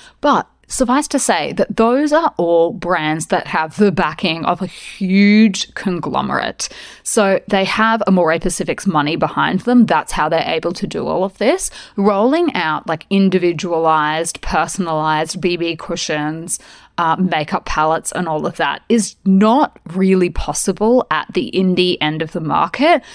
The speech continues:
just because the amount of investment that you would need to make is just, I, I, I don't think too many brands could afford to take that risk.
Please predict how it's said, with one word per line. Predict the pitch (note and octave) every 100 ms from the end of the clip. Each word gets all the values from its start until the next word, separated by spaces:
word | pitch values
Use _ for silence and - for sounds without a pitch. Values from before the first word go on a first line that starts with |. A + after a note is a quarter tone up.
| - _
just | B3 A3+ -
because | A#3 G#3 F#3 F3+
the | G3
amount | F3+ F3+ G3+ G#3+
of |
investment | F#3+ E3 - C3 - G3+ F3
that | G3+ A3+
you | A#3 A#3
would | B3 F#3
need | F#3 F3
to | - E3
make | D#3+ C#3 A#2 D3 A3+ - - - _
is | G#3 F#3+ -
just, | G3 F3+ - - _ _ _ _ _ -
I, | F3 F3 F#3 -
I, | G3
I |
don't | F#3+ F#3
think | G3 F#3
too | G3
many | F3+ F3+
brands | D#3 D#3+ -
could | A3
afford | F3+ D3+ D3+
to | - F#3+
take | - D3 C#3
that | - D#3+ - -
risk. | C3 F4 - - -